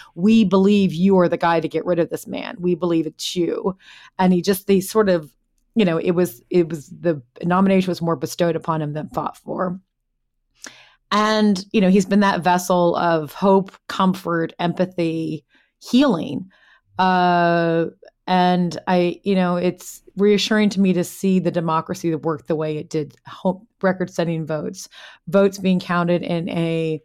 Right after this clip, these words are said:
you know, Trump's trying to mess with it, but it's in a open way. It's, you can track your ballot. We're seeing it all happen in real time. It's happening relatively, uh, quickly, and it's happening relatively peacefully. And I just thought that,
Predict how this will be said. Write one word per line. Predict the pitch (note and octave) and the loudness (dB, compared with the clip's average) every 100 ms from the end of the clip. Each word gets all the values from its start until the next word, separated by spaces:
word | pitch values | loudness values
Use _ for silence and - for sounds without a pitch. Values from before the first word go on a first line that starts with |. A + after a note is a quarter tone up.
| _ | _
you | A3 | 0
know, | F#3+ | 0
Trump's | G3 F3+ | 0 -4
trying | - F3+ | -2 -2
to | |
mess | E3 E3 | -2 -4
with | E3+ D#3+ | -6 -6
it, | D#3 D#3+ | -6 -6
but | E3+ | -6
it's | D#3 D3+ | -6 -6
in | E3 D3+ | -8 -8
a | D3 D3 _ _ _ _ _ _ _ _ _ - | -10 -14 _ _ _ _ _ _ _ _ _ 2
open | A#3+ F#3+ A#3+ A3+ G3+ | 4 4 4 4 4
way. | G3+ G3 F#3 F3 E3+ E3 | 4 4 4 4 2 0
It's, | F#3 F3+ - | 0 -2 -2
you | |
can | F#3+ F#3+ | 0 0
track | - G3+ G3+ - | -2 -4 -4 0
your | A#3 | 0
ballot. | F#3+ F#3 F#3 F3+ E3 E3 | 2 2 2 2 0 0
We're | F3 | -4
seeing | - G#3 G3+ | -2 0 2
it | G3 | 4
all | F3+ F3+ | 2 0
happen | F3+ F3 F3+ | -2 -2 -2
in | F3 | 0
real | F3 E3+ | -2 -2
time. | - E3+ | -2 -2
It's | F3 | -2
happening | - - F#3 G3 | -8 -8 0 2
relatively, | F3 F3 F3 - F#3 D#3 E3 E3+ - - | 2 2 0 -2 -4 -2 -2 -4 -4 -2
uh, | E3+ D#3+ | -2 -2
quickly, | - F#3 F#3 F#3 | -2 -4 0 0
and | F3+ | 0
it's | E3+ | -2
happening | - E3+ F#3 F3 | -6 -2 -2 0
relatively | F3 E3+ - E3+ F3 | 0 -2 -4 -4 -6
peacefully. | - F#3+ F#3+ - D#3 D3+ - C#3+ _ _ _ _ _ _ F3+ | -4 -6 -6 -8 -8 -8 -8 -10 _ _ _ _ _ _ -4
And | E3+ | 0
I | F3+ | 0
just | A3 G#3 - | 0 -4 -2
thought | G3+ G3+ G#3 - | 0 2 0 0
that, | E3+ E3 - | 2 2 -2